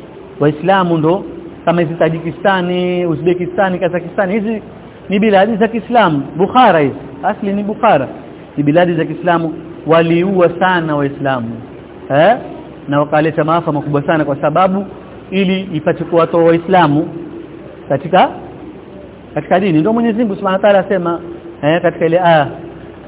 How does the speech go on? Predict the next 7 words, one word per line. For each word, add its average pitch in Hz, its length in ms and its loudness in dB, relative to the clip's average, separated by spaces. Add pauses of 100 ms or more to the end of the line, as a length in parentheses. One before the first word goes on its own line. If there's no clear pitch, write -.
(120)
"Wala 143 240 4
yazaluna 165 600 2 (680)
yuqatilunakum 151 920 0 (220)
hatta 214 640 4 (1300)
yaruddukum 165 600 2
an 170 240 0
dini, 226 400 2